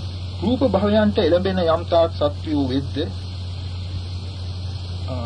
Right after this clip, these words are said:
අරූප භවයන්හි ස්ථාවරව සිටින යම් තාක් සත්වයෝ වෙද්ද, ඒ හැම කෙනෙක්ම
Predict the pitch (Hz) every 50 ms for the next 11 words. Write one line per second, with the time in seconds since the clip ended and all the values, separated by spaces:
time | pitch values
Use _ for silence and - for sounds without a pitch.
0 | 113 92 - - 135 143 214 247 254 262 - 208 170 - 202 202 208 214 214 214
1 | 202 202 208 202 202 190 - - - - - 180 185 185 185 185 185 185 190 190
2 | - - 180 185 180 175 170 165 165 165 - 165 160 160 160 - - 131 139 147
3 | - - - 160 156 147 139 131 127 139 135 - - 113 110 - - - - -
4 | - - - - - - - 214 196 226 214 202 202 - 196 175 165 151 - -
5 | 135 123 117